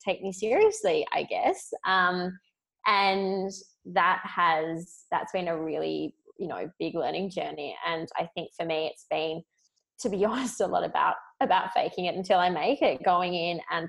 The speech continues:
pretending that I'm confident as anything. Um, and knowing, you know, knowing that I'm completely confident in what we do. It's more just my belief in whether or not people are gonna, yeah,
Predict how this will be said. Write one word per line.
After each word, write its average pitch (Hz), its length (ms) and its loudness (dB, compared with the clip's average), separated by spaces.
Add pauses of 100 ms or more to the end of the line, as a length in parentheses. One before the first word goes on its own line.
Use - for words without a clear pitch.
pretending 165 480 -4
that 165 100 0
I'm 160 300 -2
confident - 480 -8
as 180 100 -6
anything. 165 580 -4 (420)
Um, 170 500 2 (100)
and 214 140 4
knowing, 185 400 4
you 214 80 -2
know, 101 240 -2 (140)
knowing 180 320 2
that 165 80 4
I'm 156 260 0 (500)
completely 180 440 2
confident 160 380 -2
in 156 40 -6
what 143 160 -2
we 156 220 -4
do. 175 300 2
It's - 220 -2
more 156 240 -4
just 156 400 -4
my 175 180 -4
belief - 400 -4
in 151 200 -6 (360)
whether 165 200 2
or 160 100 2
not 147 220 -4
people - 240 -6
are 73 60 -6
gonna, - 360 -6 (460)
yeah, - 280 -2